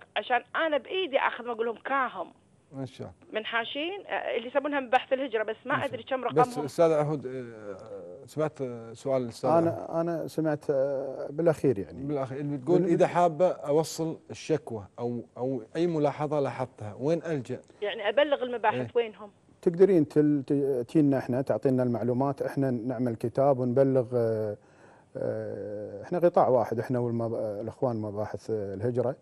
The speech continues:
Speaker 2: مكانكم بس بعد.
Speaker 3: إحنا مكاننا مخفر بيان، نفس المخفر بيان الدور الأول، أو تقدرين على طول تروحين،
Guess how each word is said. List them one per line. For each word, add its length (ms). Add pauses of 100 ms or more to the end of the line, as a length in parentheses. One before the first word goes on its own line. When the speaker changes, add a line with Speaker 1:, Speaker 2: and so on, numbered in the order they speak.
(140)
Speaker 2:
مكانكم 560
بس 340
بعد. 120
Speaker 3:
إحنا 180
مكاننا 420
مخفر 360
بيان، 520
نفس 200
المخفر 460
بيان 340
الدور 260
الأول، 500
أو 220
تقدرين 560
على 220
طول 260
تروحين، 440